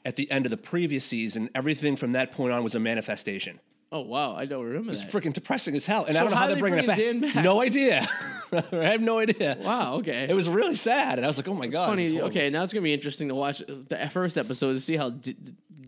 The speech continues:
Speaker 2: John Goodman comes back.
Speaker 1: Yeah, they're just gonna joke about it.
Speaker 2: Well,
Speaker 1: Like
Speaker 2: 'cause Mad About You, they get divorced at the end because they, she couldn't have a baby. She couldn't get pregnant. And then they got in a
Speaker 1: Oh.
Speaker 2: fight, and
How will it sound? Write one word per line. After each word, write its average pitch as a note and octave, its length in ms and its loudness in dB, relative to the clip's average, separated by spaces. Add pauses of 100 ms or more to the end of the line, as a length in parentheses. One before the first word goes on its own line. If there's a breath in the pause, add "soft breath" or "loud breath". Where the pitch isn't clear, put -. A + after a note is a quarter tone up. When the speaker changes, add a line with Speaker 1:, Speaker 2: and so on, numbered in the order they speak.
(100)
Speaker 2:
John D#3+ 260 2
Goodman E3 300 -2
comes A#2+ 240 -2
back. A#2 220 -2
Speaker 1:
Yeah, C3 80 -6
they're C3+ 60 -2
just A#2 100 -8
gonna A#2 120 -6
joke G#2 200 -8
about A#2+ 240 -4
it. C3+ 120 -8
Speaker 2:
Well, F#3 380 2
Speaker 1:
Like - 220 -10
Speaker 2:
'cause F#3+ 160 -2
Mad G#3 220 2
About A3+ 180 2
You, B3+ 120 0
they G3 80 2
get D#3+ 140 -2
divorced D#3+ 460 0
at A#2 60 -14
the A#2+ 120 -4
end C3 280 -4
because D3+ 340 -2
they, C#3+ 140 -4
she D#3+ 340 -8
couldn't F#3 240 -2
have F3+ 100 0
a C#3 80 -2
baby. C3+ 460 0
She C#3+ 160 -12
couldn't F3+ 160 -4
get D3+ 120 -4
pregnant. B2 440 -4 (720 soft breath)
And D#3 100 -2
then D#3+ 80 0
they D#3+ 80 0
got E3 140 0
in C3+ 60 -2
a - 20 -4
Speaker 1:
Oh. - 20 -8
Speaker 2:
fight, F3+ 400 -2
and C#3+ 60 -6